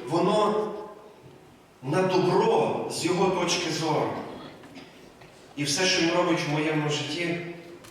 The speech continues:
воно направлено на те, щоб Христос з кожним днем все більше і більше преображався в моєму житті. Останнє, на що я хочу звернути увагу,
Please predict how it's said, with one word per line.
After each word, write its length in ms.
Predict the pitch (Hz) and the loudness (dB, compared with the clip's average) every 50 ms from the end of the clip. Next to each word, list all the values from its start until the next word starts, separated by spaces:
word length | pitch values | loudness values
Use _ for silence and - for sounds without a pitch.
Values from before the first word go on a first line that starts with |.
| - - - - - - - - - - - - | -20 -20 -20 -20 -20 -20 -20 -20 -20 -20 -18 -10
воно 200 | 135 143 151 156 | -4 -2 0 0
направлено 420 | 156 147 151 156 160 160 156 151 147 | 0 0 0 0 0 2 2 2 2
на 80 | 147 | 2
те, 120 | 151 165 165 | 2 0 0
щоб 260 | 156 156 156 - - 147 | 0 -2 -2 -4 -4 -4
Христос 420 | 147 147 - - 165 165 156 - | -4 -4 -4 -2 -2 -2 -2 -2
з 20 | - | -2
кожним 320 | 165 156 151 151 151 139 131 135 | -2 -2 -2 -2 -4 -4 -4 -4
днем 160 | 151 160 156 | -4 -4 -4
все 160 | - - - | -4 -4 -6
більше 360 | 135 143 147 165 - - 143 131 | -4 -4 -4 -4 -4 -4 -4 -4
і 60 | 117 | -6
більше 300 | - 139 131 - - - | -4 -4 -4 -4 -4 -4
преображався 760 | - - 123 127 127 127 127 123 123 127 135 135 - - 127 | -6 -8 -8 -8 -8 -8 -8 -8 -8 -8 -8 -6 -8 -8 -8
в 60 | 123 | -8
моєму 340 | 123 123 123 123 123 127 123 | -8 -8 -8 -8 -8 -8 -8
житті. 320 | 123 127 123 117 117 113 113 113 117 - - - - - - - - - - - - - - - - - - - - - - - | -8 -10 -10 -10 -10 -12 -12 -14 -14 -16 -18 -20 -20 -20 -20 -20 -20 -20 -20 -20 -20 -20 -20 -20 -20 -20 -20 -20 -20 -20 -18 -14
Останнє, 260 | - - - 180 165 151 | -12 -10 -8 -6 -4 -2
на 100 | 139 131 | -2 -2
що 140 | 135 135 | -2 -2
я 80 | 135 - | -4 -4
хочу 140 | 135 135 135 131 | -6 -6 -8 -8
звернути 340 | - 135 131 135 131 127 | -6 -6 -6 -6 -6 -6
увагу, 520 | 123 123 120 117 117 - - - 110 117 | -6 -6 -4 -4 -4 -4 -6 -8 -8 -10